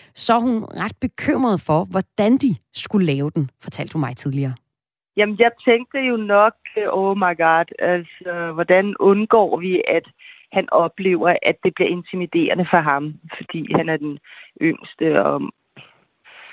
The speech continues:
Speaker 2: øh, altså, hvor meget erfaring har han med det? Og, altså, specielt når man er ny på et sæt, han havde ikke så meget erfaring med film i det hele taget. Så, så, øh, så, så er det jo ikke ham, der sætter grænserne. Så derfor er det utroligt rart, at der er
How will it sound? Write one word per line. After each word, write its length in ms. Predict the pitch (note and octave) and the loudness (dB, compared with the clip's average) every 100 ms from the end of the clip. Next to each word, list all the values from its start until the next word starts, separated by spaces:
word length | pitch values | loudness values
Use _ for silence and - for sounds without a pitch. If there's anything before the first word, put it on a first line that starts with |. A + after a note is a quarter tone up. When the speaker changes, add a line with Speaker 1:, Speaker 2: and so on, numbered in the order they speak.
| _ _ - | _ _ -8
Speaker 2:
øh, 280 | D#3 D3+ D3 | -4 -4 0
altså, 400 | - C3+ - D#3 | -2 -2 2 2
hvor 180 | C#3 D3 | 4 2
meget 300 | C#3+ D3 D#3 | 2 2 0
erfaring 400 | - D3+ - D#3+ | -2 -2 -2 -4
har 140 | D3 | -4
han 120 | D#3+ | -4
med 80 | E3 - | -6 -6
det? 240 | D#3+ E3 | -2 2
Og, 220 | E3 D#3+ - | 2 2 0
altså, 220 | D3+ D#3 - | -2 -8 -8
specielt 420 | E3+ - F3 - | -10 0 0 2
når 80 | E3+ | -4
man 180 | E3 | -2
er 60 | D#3 | 0
ny 280 | E3 G#3 - | 4 4 2
på 80 | G3+ | -2
et 80 | E3+ - | -2 -2
sæt, 220 | - D#3 - | 2 4 4
han 200 | D#3+ D#3+ | 2 4
havde 160 | D#3 | 2
ikke 140 | D3+ - | 2 0
så 80 | |
meget 260 | D#3 C#3+ D3 | 2 2 0
erfaring 340 | - - D#3+ | 0 -2 -2
med 80 | D#3+ - | -6 -4
film 180 | G3 - | -4 -2
i 40 | |
det 120 | - D#3+ | -2 0
hele 180 | F#3 | 0
taget. 240 | A3+ E3 D#3 - - - - _ | 2 0 0 -8 -18 -18 -20 _
Så, 240 | F3+ D#3 - - | 0 0 -2 0
så, 120 | F3 E3+ E3+ D#3+ | 4 4 2 -2
øh, 360 | D3 C3+ - - | -4 -6 -10 -12
så, 320 | - _ D#3 - _ | -20 _ -20 -20 _
så 60 | E3 D3 A#2+ G#2+ - - | -6 -4 -10 -10 -6 -2
er 40 | |
det 80 | D#3+ | 0
jo 40 | |
ikke 200 | E3 E3+ | 0 0
ham, 120 | D#3 D#3+ | 0 -2
der 100 | F3+ E3+ - | -4 -6 -8
sætter 300 | E3+ D#3+ D#3 | -6 -2 -4
grænserne. 680 | D3+ C3+ C#3 C#3+ D#3+ D#3 D#3+ _ | -2 -4 -4 -6 -8 -8 -12 _
Så 100 | - | -12
derfor 280 | E3 D#3+ F3 | -6 -6 -4
er 40 | |
det 160 | D#3+ D#3+ - - _ _ _ _ - _ _ _ _ _ - - | -6 -8 -10 -20 _ _ _ _ -20 _ _ _ _ _ -20 -12
utroligt 460 | D#3 D#3+ G3 F3 | -10 0 2 2
rart, 160 | D3 - | 0 -2
at 160 | D#3+ D3+ | -4 -2
der 60 | |
er 320 | D3 C#3+ D3+ | -2 0 -2